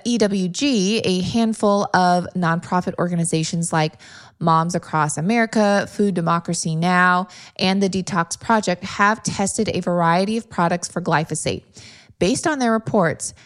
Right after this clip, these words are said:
here are just a few types of foods and examples of brands that have tested positive. I'm gonna categorize these foods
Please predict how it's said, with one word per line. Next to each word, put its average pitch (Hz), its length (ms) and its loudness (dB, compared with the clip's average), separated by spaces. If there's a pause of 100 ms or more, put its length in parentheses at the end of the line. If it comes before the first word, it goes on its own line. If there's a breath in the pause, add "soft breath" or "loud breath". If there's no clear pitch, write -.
(180 soft breath)
here 269 300 -2
are 214 360 2
just 180 380 0
a 185 60 -2
few 262 380 -4
types 277 320 0
of 247 100 -2
foods 175 340 0 (120)
and 254 200 0
examples 214 460 -2
of 226 140 0
brands 165 420 0
that 165 160 0
have 190 240 -6
tested 160 480 -2 (140)
positive. - 560 -2 (500 loud breath)
I'm 202 80 -2
gonna 220 180 0
categorize 202 920 0 (100)
these 185 300 -4
foods 175 340 -6